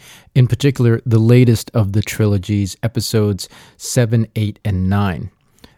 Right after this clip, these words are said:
This trilogy introduced us to a handful of relatively new, young, fresh faces, actors that weren't necessarily recognizable prior to these movies.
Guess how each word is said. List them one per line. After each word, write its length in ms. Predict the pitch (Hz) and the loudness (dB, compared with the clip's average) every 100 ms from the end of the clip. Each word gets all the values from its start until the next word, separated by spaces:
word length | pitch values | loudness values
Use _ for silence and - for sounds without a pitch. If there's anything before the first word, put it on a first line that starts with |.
| - | -10
This 480 | 131 135 190 - - | -6 -2 -2 -4 -8
trilogy 460 | - 170 135 139 135 | -4 0 0 0 -2
introduced 520 | 135 131 117 120 120 | -2 -2 -2 -2 -2
us 100 | 110 | -6
to 160 | - 107 | -4 -4
a 40 | |
handful 640 | 95 117 117 - 113 104 - | -2 -2 -4 -4 -4 -4 -4
of 400 | 101 101 95 - - - - | -4 -2 -4 -10 -20 -20 -16
relatively 880 | - 131 214 220 - 165 131 113 104 | -4 -4 -2 -4 -4 -4 -2 -2 -2
new, 640 | - 113 120 127 131 131 120 | -2 2 4 4 4 2 -2
young, 540 | 107 110 113 117 117 | -2 0 2 2 0
fresh 460 | 107 - 107 101 - | -2 -4 -4 -2 -4
faces, 580 | - 101 104 - 120 110 | -6 -6 -4 -4 -8 -6
actors 400 | 113 123 131 202 | -6 -6 -6 -6
that 160 | 160 143 | -4 -4
weren't 260 | 123 135 131 - - - - | -2 -2 -4 -16 -20 -20 -2
necessarily 760 | 123 - 127 131 123 113 110 | -2 0 0 2 2 2 0
recognizable 840 | - 113 - 101 107 117 113 101 92 | 0 0 0 0 2 2 0 -2 -6
prior 460 | - 135 165 170 | -4 -2 0 -2
to 160 | 131 101 | -2 -2
these 260 | 90 85 | -2 -4
movies. 480 | 98 87 85 85 - | -4 -4 -4 -8 -10